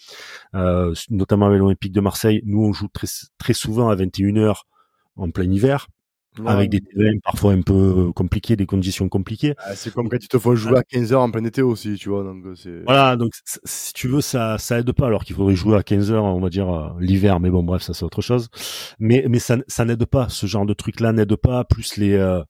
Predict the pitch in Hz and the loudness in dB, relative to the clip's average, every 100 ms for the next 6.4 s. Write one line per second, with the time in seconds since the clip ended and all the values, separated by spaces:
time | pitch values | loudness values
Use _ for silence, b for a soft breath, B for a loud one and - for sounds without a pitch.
0 | _ B B B B B 104 101 98 104 | _ B B B B B -2 0 2 0
1 | 90 90 87 85 82 85 - - - 165 | 0 0 -2 -4 -6 -8 -12 -18 -20 _
2 | 120 _ _ 117 104 101 - - - _ | _ _ _ -8 -6 -6 -10 -16 -18 _
3 | _ 120 120 120 117 110 107 104 107 98 | _ -10 -8 -6 -4 -4 -4 -4 -2 0
4 | 107 104 131 131 123 120 - 113 123 123 | 2 4 4 2 0 -2 -4 -2 2 2
5 | 139 147 123 127 127 120 - 120 - - | 2 0 0 0 0 -6 -8 -8 -8 -12
6 | - 107 - | -10 -10 -12